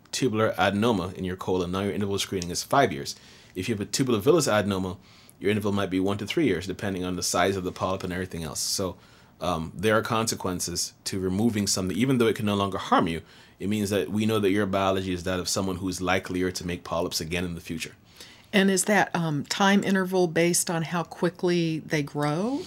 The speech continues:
Speaker 2: Is that why it's, uh, ten years or five years?
Speaker 1: So we say that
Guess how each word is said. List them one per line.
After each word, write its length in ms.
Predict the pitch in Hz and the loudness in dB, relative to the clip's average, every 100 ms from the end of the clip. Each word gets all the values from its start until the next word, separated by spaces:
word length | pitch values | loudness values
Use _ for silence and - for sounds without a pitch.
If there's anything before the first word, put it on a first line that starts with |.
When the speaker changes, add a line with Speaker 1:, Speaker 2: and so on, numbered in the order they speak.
| - | -4
Speaker 2:
Is 120 | - | 0
that 140 | 190 | 2
why 160 | 180 165 | 2 0
it's, 320 | 160 - - | 0 -2 -4
uh, 80 | 170 - | -4 -4
ten 320 | - 190 196 | 0 2 2
years 520 | 190 190 185 185 180 | 2 2 2 2 0
or 120 | 135 | -4
five 320 | - 160 170 | -2 -2 -2
years? 440 | 180 180 185 175 - - - | 0 -2 -2 -6 -8 -14 -4
Speaker 1:
So 360 | 131 113 - 113 | 2 2 0 -6
we 300 | 95 123 135 | -4 2 6
say 260 | - 151 | 6 6
that 340 | 131 120 - | 8 8 6